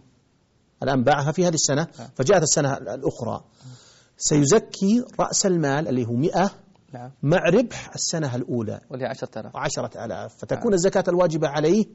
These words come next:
Speaker 1: أو، أو، آه، يكون المال الذي تجب عليه زكاته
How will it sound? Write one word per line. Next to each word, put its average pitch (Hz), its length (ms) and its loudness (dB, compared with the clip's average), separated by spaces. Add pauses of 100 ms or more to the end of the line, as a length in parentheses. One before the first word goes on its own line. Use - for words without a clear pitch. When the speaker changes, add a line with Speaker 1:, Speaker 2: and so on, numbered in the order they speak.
(420)
Speaker 1:
أو، 131 60 6
أو، 143 360 6
آه، 123 440 6
يكون 131 380 4
المال 165 300 6
الذي 139 200 2
تجب 156 320 0
عليه 147 220 0
زكاته 139 420 0